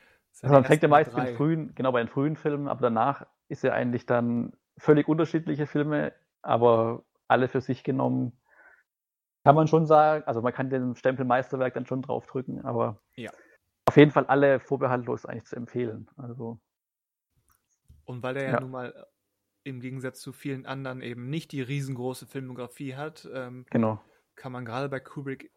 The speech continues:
Speaker 2: echt sagen, guckt alle an.
Speaker 1: Ja.
Speaker 2: Einmal von hinten nach vorne durch. Sind nur zwölf? Fragezeichen? Irgendwie so.
Speaker 1: Müsste ich, müsste ich jetzt auch nachschauen, aber ja, sind nicht allzu viele. Also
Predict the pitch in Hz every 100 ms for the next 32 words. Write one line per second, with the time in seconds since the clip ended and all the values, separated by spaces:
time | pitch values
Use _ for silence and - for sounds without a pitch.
0 | - 131 - - 120 120 120 123 123 120
1 | _ _ _ 127 - - 120 101 92 98
2 | 117 _ _ _ _ _ _ 131 131 139
3 | 139 131 - 139 131 127 120 _ _ _
4 | _ _ 143 139 127 123 - 135 123 120
5 | 113 110 104 _ _ _ - 135 127 120
6 | 117 _ _ _ - - 175 254 _ _
7 | _ _ - 170 165 190 180 196 _ _
8 | _ _ _ _ - 135 117 113 131 -
9 | 131 143 131 - 117 117 120 120 120 127
10 | 123 127 - - - _ _ _ _ _
11 | - 131 - 156 160 - - 117 - 110
12 | 117 - 117 135 107 110